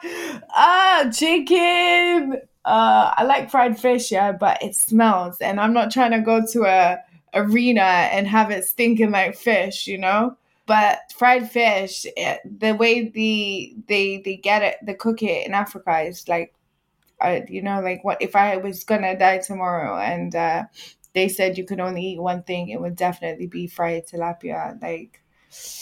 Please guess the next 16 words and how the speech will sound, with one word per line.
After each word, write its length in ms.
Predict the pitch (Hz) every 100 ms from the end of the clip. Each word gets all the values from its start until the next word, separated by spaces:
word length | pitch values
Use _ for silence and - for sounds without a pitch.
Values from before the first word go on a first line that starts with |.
| - - -
it's 240 | 180 185
amazing. 680 | 196 185 196 185 165 170 170 -
Um, 360 | 175 180 180 170 -
so 300 | - 220 214
yeah, 360 | 247 247 190
like, 220 | 190 208 214
easy 520 | 269 302 262 269 262
finger 320 | 220 254 233 220
food. 320 | 185 147 175
So, 220 | 208 202
like, 220 | 196 185
plantain 480 | 220 214 214 214 208
chips, 320 | 214 190 190 -
cassava 580 | 196 185 190 190 185
chips, 520 | 185 196 180 175 175 -
chicken. 1000 | 196 190 190 180 180 175 175 175 175